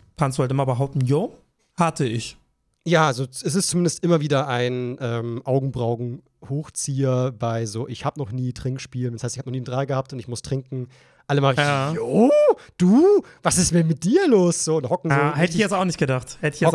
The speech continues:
Speaker 1: auch
Speaker 2: da
Speaker 1: nicht
Speaker 2: hocken
Speaker 1: gedacht.
Speaker 2: immer so
Speaker 1: Absolut
Speaker 2: richtig,
Speaker 1: wild.
Speaker 2: richtig krasse Womanizer da, die nicht trinken, sind so, "Du?" Ich bin so,
Speaker 1: <clears throat>
Speaker 2: "Ja, aber ich kann gar nichts dafür, ich wurde auch aufgerissen."
Speaker 1: Ja,
Speaker 2: Ja,
Speaker 1: ich meine,
Speaker 2: okay.
Speaker 1: am Ende des Tages, so ist es einfach passiert, ne?
Speaker 2: Genau,
Speaker 1: So, es
Speaker 2: ja.
Speaker 1: ist einfach eine zwischenmenschliche Situation, die nun mal passiert ist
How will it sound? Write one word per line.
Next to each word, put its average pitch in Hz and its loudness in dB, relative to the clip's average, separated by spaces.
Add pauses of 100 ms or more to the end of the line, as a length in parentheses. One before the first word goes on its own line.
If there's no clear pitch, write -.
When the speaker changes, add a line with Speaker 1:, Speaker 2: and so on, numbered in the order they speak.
Speaker 1:
auch 143 -2
Speaker 2:
da 143 4
Speaker 1:
nicht - -
Speaker 2:
hocken 156 4
Speaker 1:
gedacht. 165 2
Speaker 2:
immer 170 6
so 143 0
Speaker 1:
Absolut 156 4
Speaker 2:
richtig, 131 0
Speaker 1:
wild. 131 0
Speaker 2:
richtig 180 -4
krasse 151 2
Womanizer 160 2
da, 156 2
die 143 -4
nicht 165 -4
trinken, 180 -4
sind 151 -2
so, 151 2 (280)
"Du?" 320 2
Ich - -6
bin 196 2
so, 202 2
Speaker 1:
<clears throat> - 2
Speaker 2:
"Ja, 196 -2 (400)
aber 170 -8
ich 180 0
kann 226 2
gar 202 0
nichts 294 -2
dafür, 285 4
ich 277 -2
wurde 254 2
auch 269 2
aufgerissen." 226 2
Speaker 1:
Ja, 139 2
Speaker 2:
Ja, - 0
Speaker 1:
ich 165 -2
meine, 185 2
Speaker 2:
okay. 156 -2
Speaker 1:
am 160 -6
Ende 180 2
des 160 -2
Tages, 175 -2
so 160 0
ist 151 -2
es - -4
einfach 123 -2
passiert, 110 -4 (120)
ne? 131 0
Speaker 2:
Genau, 127 -10
Speaker 1:
So, 123 -2
es 135 -2
Speaker 2:
ja. 190 -6
Speaker 1:
ist 180 -4
einfach 196 0
eine 151 0
zwischenmenschliche 180 -2
Situation, 131 -2
die 170 0
nun 135 0
mal 123 0
passiert 214 -2
ist 175 -4